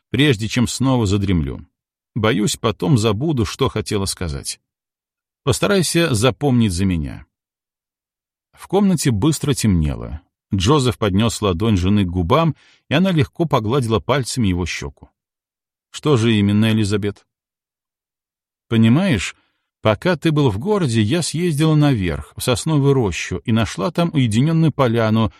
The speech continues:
с огромным зеленым камнем в центре».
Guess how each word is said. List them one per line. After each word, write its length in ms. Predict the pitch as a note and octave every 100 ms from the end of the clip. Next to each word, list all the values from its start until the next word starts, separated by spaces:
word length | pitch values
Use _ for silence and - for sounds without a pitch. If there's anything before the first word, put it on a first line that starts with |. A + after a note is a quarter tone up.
| _
с 120 | -
огромным 540 | A2 F#2+ A#2+ E3+ E3 C3
зеленым 420 | G2 B2+ C#3+ C3+
камнем 400 | - A2+ A2 A#2
в 60 | -
центре». 480 | - C#2 - -